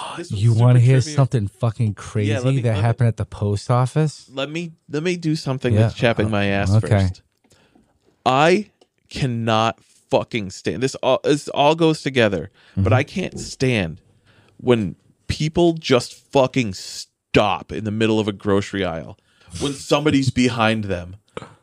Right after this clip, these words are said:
Speaker 2: I'm fucking in the grocery aisle this afternoon.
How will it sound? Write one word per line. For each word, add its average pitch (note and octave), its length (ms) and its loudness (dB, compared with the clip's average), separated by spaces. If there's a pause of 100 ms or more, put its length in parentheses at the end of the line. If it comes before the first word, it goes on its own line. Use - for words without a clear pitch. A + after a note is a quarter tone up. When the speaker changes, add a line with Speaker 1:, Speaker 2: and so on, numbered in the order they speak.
(240)
Speaker 2:
I'm D#3 280 2
fucking D3+ 400 0
in C3 100 0
the B2 80 0
grocery G#2+ 420 0
aisle F2 400 -2
this G2+ 260 -2
afternoon. G2 600 0